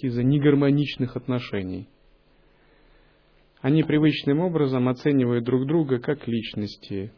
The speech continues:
ну, как два человека. Но не так живёт подлинный йогин.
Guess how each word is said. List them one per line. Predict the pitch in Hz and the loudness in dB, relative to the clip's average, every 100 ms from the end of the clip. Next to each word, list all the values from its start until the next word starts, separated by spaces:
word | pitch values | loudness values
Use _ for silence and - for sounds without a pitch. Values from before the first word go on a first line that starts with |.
| _ | _
ну, | 190 | -10
как | 160 143 127 | -4 -4 -4
два | 120 123 117 | -2 -2 -2
человека. | 113 - 110 98 98 95 92 92 _ _ _ _ _ _ _ _ _ _ _ _ _ _ _ | -4 -6 -4 -2 -4 -4 -8 -10 _ _ _ _ _ _ _ _ _ _ _ _ _ _ _
Но | 123 | 2
не | 143 | 2
так | 160 143 123 | 4 2 2
живёт | 131 131 120 | 2 2 2
подлинный | - 120 113 120 117 | 2 2 2 2 2
йогин. | 107 101 95 92 90 | 2 0 -2 -6 -8